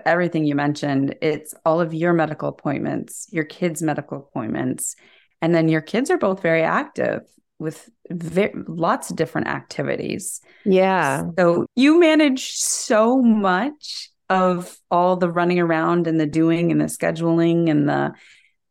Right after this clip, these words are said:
Speaker 1: and I always talk about how moms a lot of the times end up becoming the emotional managers for the family.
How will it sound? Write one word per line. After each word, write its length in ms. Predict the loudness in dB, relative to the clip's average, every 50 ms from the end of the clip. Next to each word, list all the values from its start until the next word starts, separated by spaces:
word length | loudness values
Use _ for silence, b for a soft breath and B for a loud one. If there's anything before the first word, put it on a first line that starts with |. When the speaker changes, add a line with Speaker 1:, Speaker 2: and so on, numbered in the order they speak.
| _ _ _
Speaker 1:
and 160 | 0 2 4
I 80 | 4 4
always 200 | 4 2 0 0
talk 220 | -2 -4 -4 -2
about 260 | -2 -2 0 -2 -2
how 580 | -2 0 0 2 2 2 2 2 0 -4 -6 -8 _
moms 500 | -2 -2 0 2 2 2 2 2 0 0
a 60 | 2
lot 220 | 2 2 2 2 0
of 60 | -2
the 60 | -4
times 280 | -4 -2 -2 0 0 0
end 120 | 2 0
up 100 | 0 0
becoming 360 | -2 -4 -2 0 2 2 4
the 100 | 4 2
emotional 600 | 2 0 0 0 0 0 -2 -2 -2 0 0 2
managers 680 | 2 2 2 2 2 0 0 -2 -2 -4 -4 -6 -10 -8
for 120 | -6 -6
the 140 | -4 -4 -4
family. 680 | -4 -2 -2 0 0 0 -2 -2 -4 -6 -6 -8 -10